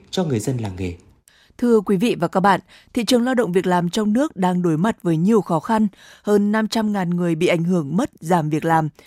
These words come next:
Speaker 2: trong đó trên năm mươi tư phần trăm người lao động mất việc làm, trên bốn mươi phần trăm giảm giờ làm. Trong bối cảnh này,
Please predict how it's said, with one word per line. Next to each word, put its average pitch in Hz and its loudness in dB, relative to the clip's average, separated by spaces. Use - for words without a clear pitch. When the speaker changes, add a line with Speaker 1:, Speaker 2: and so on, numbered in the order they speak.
Speaker 2:
trong 202 -2
đó 156 -2
trên 202 0
năm 202 0
mươi 196 0
tư 202 2
phần 180 -4
trăm 185 -2
người 170 -2
lao 165 0
động 165 -2
mất 262 -4
việc 185 -2
làm, 160 2
trên 185 2
bốn 170 0
mươi 277 -4
phần 190 -2
trăm 180 -2
giảm 160 -2
giờ 151 -4
làm. 151 -2
Trong 185 -2
bối 165 0
cảnh 165 -2
này, 160 0